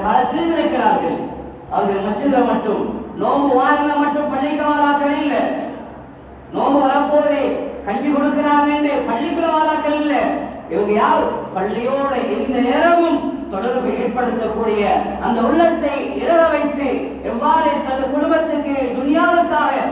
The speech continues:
தன்னுடைய உள்ளத்தையும் உடலையும் செலவழிக்கிறோமோ, இதே போல தன்னுடைய உள்ளத்தையும் உடலையும் மஸ்ஜிதுக்காக செலவழிக்கக்கூடிய அந்த உள்ளத்தை தொடர்புபடுத்தக்கூடிய அந்த மனிதர் என்பதை ஸல்லல்லாஹு அலைஹி வஸல்லம் அவர்கள் சொன்னார்கள்.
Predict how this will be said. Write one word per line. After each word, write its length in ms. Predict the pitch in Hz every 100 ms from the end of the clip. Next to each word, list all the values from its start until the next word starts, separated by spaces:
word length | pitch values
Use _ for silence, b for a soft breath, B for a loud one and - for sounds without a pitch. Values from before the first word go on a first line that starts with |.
| - -
தன்னுடைய 280 | 247 277 269
உள்ளத்தையும் 600 | 294 349 349 311 294 285 262
உடலையும் 480 | 247 349 370 339 302 285
செலவழிக்கிறோமோ, 800 | 277 311 320 302 285 277 247 - - - -
இதே 200 | 240 311 330
போல 140 | 285 277 247
தன்னுடைய 280 | 262 240 -
உள்ளத்தையும் 600 | 285 294 294 269 254 233 233
உடலையும் 500 | 370 392 381 294 247 - - -
மஸ்ஜிதுக்காக 800 | 226 233 285 277 269 254 220 220
செலவழிக்கக்கூடிய 720 | 220 262 254 247 240 233 214 214 - - -
அந்த 140 | 233 240 226
உள்ளத்தை 400 | 311 339 330 285 262
தொடர்புபடுத்தக்கூடிய 920 | - 339 392 330 - 294 277 262 254 240 214 - - -
அந்த 120 | 214 214
மனிதர் 340 | 262 294 294 254
என்பதை 300 | 247 233 220 - - - -
ஸல்லல்லாஹு 500 | 233 240 220 214 196
அலைஹி 240 | 202 220 208 202
வஸல்லம் 380 | - 240 277 247
அவர்கள் 320 | 208 - -
சொன்னார்கள். 420 | - 151 - -